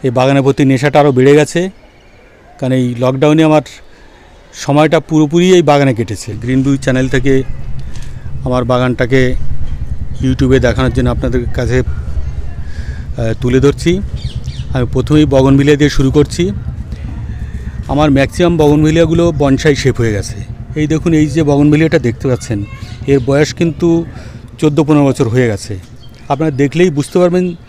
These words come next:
যে এটার বয়সটা কত। আমি প্রত্যেকটা বগনভিলিয়াকে কেটে ছেটে রাখি। যখনই ফুলটা শেষ হয়ে,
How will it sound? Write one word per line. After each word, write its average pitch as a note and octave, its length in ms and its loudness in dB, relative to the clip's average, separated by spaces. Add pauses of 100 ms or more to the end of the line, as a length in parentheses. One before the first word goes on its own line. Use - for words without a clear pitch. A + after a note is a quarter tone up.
(520)
যে C#3+ 100 2
এটার C#3+ 240 2
বয়সটা C3+ 400 0
কত। A2 300 -6 (1160)
আমি D#3 300 2 (100)
প্রত্যেকটা G3+ 480 -2 (540)
বগনভিলিয়াকে D#3+ 580 2
কেটে D3+ 520 0 (540)
ছেটে E3 280 2
রাখি। B2 220 2
যখনই C#3 320 0
ফুলটা D#3+ 400 0
শেষ D#3+ 260 -2
হয়ে, E3 220 0